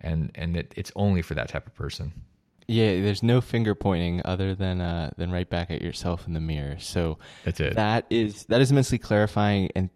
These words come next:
Speaker 2: thank you for kinda going through all the, the technical details there, Damien. Uh, I, I'd, I'd love if you could maybe take us back to your story. We started off with the story of talking with your father and regret.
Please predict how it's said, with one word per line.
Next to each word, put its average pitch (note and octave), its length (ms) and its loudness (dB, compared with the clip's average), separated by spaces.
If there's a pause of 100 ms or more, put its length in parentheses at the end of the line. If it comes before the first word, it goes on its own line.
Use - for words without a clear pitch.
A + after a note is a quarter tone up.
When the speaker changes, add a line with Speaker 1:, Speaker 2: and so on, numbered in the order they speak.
Speaker 2:
thank G#2 300 0
you G2+ 120 0
for F#2 400 2
kinda G2+ 180 2
going F#2+ 480 0
through F#2+ 400 0
all F2 160 0
the, - 200 -2
the - 120 -4
technical A2+ 400 0
details F2+ 400 -4
there, E2+ 120 -2
Damien. E2+ 520 -2 (480)
Uh, F#2+ 340 2 (180)
I, - 180 2
I'd, G#2+ 280 0
I'd G#2+ 140 2
love A#2+ 800 2
if A2 200 0
you G#2+ 440 4
could G2+ 420 4
maybe F#2+ 180 0
take A2 300 0
us A#2 140 0
back G2+ 320 0
to - 200 -6
your F#2 460 2
story. D#2+ 840 -2 (220)
We A2+ 80 2
started A#2+ 260 4
off A2 220 2
with G2+ 500 0 (160)
the G2 540 -2
story F#2 640 2 (100)
of E2+ 680 0 (160)
talking G#2 260 2
with F#2+ 100 0
your - 100 0
father G#2+ 580 4
and F2+ 240 0
regret. F#2 680 0